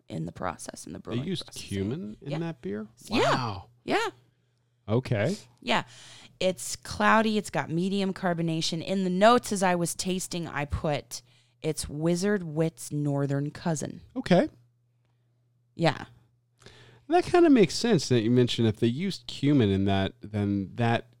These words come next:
Speaker 2: that gives it that, a little hint of smokiness, a little hint of warmth that would be so perfect for a northern variety
Speaker 1: Mm-hmm.
Speaker 2: of this beer.
Speaker 1: Yeah, but it wasn't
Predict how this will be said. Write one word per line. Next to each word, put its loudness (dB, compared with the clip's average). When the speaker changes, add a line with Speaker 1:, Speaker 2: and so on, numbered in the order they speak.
Speaker 2:
that -6
gives -2
it 0
that, -2
a -4
little -4
hint -4
of -4
smokiness, -2
a -8
little -8
hint -6
of -10
warmth -4
that -4
would 0
be 0
so -2
perfect -4
for -4
a -2
northern 0
variety -6
Speaker 1:
Mm-hmm. 2
Speaker 2:
of 4
this -4
beer. -6
Speaker 1:
Yeah, 2
but 2
it -2
wasn't -2